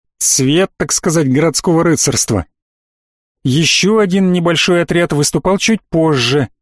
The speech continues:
Их задачей была блокировка южного моста.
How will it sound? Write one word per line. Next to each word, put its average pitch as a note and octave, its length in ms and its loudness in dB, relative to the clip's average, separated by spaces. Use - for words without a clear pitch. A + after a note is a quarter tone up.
Их G3 220 0
задачей D3+ 400 0
была D#3 240 2
блокировка D#3+ 560 0
южного D3+ 420 0
моста. D3 400 -2